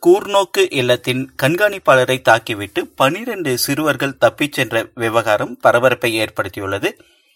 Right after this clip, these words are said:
இதில் நான்கு சிறுவர்கள் பிடிபட்ட நிலையில்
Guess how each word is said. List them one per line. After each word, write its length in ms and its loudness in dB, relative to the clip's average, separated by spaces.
இதில் 500 0
நான்கு 640 4
சிறுவர்கள் 680 -4
பிடிபட்ட 760 0
நிலையில் 400 -4